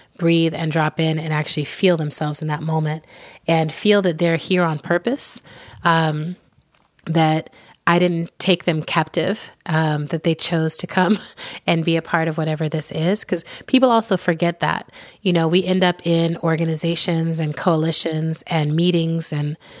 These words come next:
even, you know, family experiences and relationships and friendships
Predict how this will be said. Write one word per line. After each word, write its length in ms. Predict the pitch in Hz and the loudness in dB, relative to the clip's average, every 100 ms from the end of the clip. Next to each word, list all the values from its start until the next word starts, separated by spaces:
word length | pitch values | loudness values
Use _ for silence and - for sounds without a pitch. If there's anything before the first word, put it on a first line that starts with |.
| - - _ | -20 -20 _
even, 400 | 156 170 170 165 - | -2 2 2 0 -4
you 100 | - | 0
know, 120 | 175 | 0
family 480 | 151 - 160 170 165 | 0 0 0 2 2
experiences 1000 | 160 - 160 160 165 160 - 160 160 156 | 0 0 0 2 0 0 0 0 0 -2
and 260 | 151 147 165 - - | -2 -4 -8 -12 -4
relationships 960 | - 170 160 165 - 160 - 165 170 - | 0 2 2 2 0 0 0 0 0 -4
and 100 | 147 | -6
friendships 560 | - 160 - 165 156 | -2 -2 0 0 -2